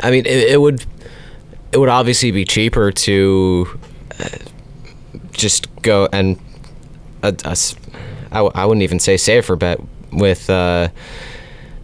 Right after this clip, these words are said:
just staying in, in-house with Ford, uh, with some of the other Ford drivers that they have with, with Custer. I mean, but,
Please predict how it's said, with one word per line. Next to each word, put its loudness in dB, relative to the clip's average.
just 0
staying 2
in, 4
in-house 2
with -2
Ford, 4
uh, 2
with 0
some 2
of 4
the 4
other 2
Ford 2
drivers 2
that -6
they 2
have 0
with, -8
with -6
Custer. 4
I -2
mean, -2
but, -2